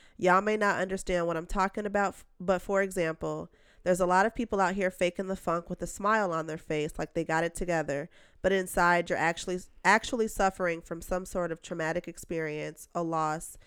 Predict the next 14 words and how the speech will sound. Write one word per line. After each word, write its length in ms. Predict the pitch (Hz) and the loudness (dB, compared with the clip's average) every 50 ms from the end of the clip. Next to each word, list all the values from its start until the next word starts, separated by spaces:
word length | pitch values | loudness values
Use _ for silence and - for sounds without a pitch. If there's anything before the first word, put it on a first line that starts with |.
| _ - - - | _ -20 -20 -14
depressed, 600 | - - - - 226 214 208 208 208 - - - | -12 -10 -2 0 2 4 4 2 0 -4 -10 -14
fearful, 640 | - - - 202 196 196 - - 190 185 185 185 - - | -10 -4 -2 0 0 -2 -2 -2 0 0 0 0 0 -2
envious, 480 | 175 180 180 175 180 175 175 180 175 - | -4 -4 -2 -2 0 0 0 0 0 -2
or 100 | 170 165 | -2 -2
whatever 360 | 170 170 170 175 180 196 196 | 0 0 0 0 0 -2 -2
the 100 | 180 185 | -4 -4
case 320 | - - 196 170 165 - - | -4 -2 -2 -2 -2 -4 -6
may 140 | 170 165 | -6 -6
be, 400 | 170 170 - 160 151 151 151 160 _ _ - - _ - | -6 -6 -6 -6 -6 -6 -8 -10 _ _ -20 -20 _ -4
but 120 | - 175 | -2 0
I 180 | 160 160 170 175 | 2 4 2 2
can 160 | - - 190 170 | 0 -4 -14 -12
feel 300 | - - 165 151 123 123 | -8 -6 -6 -4 -4 -6
it. 180 | 123 - - | -8 -10 -14